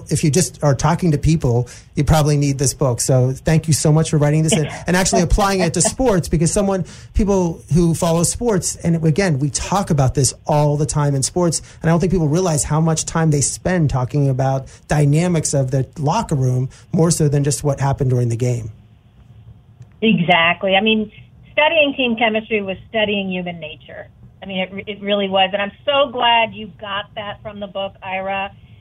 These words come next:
Speaker 2: And, um, really thank you for giving me this platform to talk about it. I could, as,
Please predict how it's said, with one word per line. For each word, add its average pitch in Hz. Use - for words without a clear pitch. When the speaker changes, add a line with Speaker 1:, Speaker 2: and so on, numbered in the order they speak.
Speaker 2:
And, 208
um, 185
really 220
thank 196
you 185
for 190
giving 196
me 190
this 180
platform 226
to 240
talk 262
about 220
it. 220
I 220
could, 226
as, 220